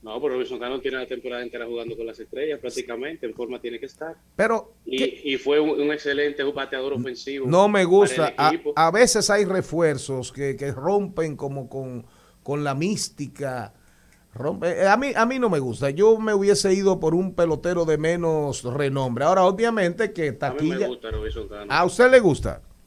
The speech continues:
Speaker 1: Claro, Robinson Cano es un excelente bate y, se, y se, lo demostró en esa serie final y en la semifinal también.
Speaker 2: Ah,
Speaker 1: Un
Speaker 2: bueno.
Speaker 1: juga-, un, un clutch player, o sea, un jugador cuando tú necesitas un buen hit,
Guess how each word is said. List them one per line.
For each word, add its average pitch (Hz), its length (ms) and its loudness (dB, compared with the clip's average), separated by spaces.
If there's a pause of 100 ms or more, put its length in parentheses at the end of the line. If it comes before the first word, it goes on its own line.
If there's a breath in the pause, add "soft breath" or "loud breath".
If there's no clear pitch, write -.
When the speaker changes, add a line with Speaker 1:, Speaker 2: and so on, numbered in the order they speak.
(220)
Speaker 1:
Claro, 113 600 -4
Robinson 131 360 -4
Cano 160 560 -4
es 160 80 -2
un 170 160 -2
excelente 156 580 -8
bate 117 400 -10
y, 107 40 -14
se, 131 200 -8
y 135 60 -4
se, 139 140 -6
lo 131 160 -4
demostró 135 520 -2
en 147 60 -4
esa 147 160 -10
serie 143 220 -6
final 156 440 -10 (300)
y 131 100 -6
en 135 80 -2
la 123 100 -6
semifinal 123 680 -6
también. 104 420 -14 (160)
Speaker 2:
Ah, 92 360 -6
Speaker 1:
Un 80 60 -6
Speaker 2:
bueno. 135 180 0
Speaker 1:
juga-, 160 240 0
un, 156 140 2 (200)
un 180 80 2
clutch 175 400 0
player, 131 380 -2
o 113 40 -12
sea, 135 200 -6
un 135 60 -6
jugador 165 220 -4
cuando 156 200 -4
tú 151 100 -10
necesitas 160 420 -10
un 143 100 -10
buen 147 260 -4
hit, 185 220 -8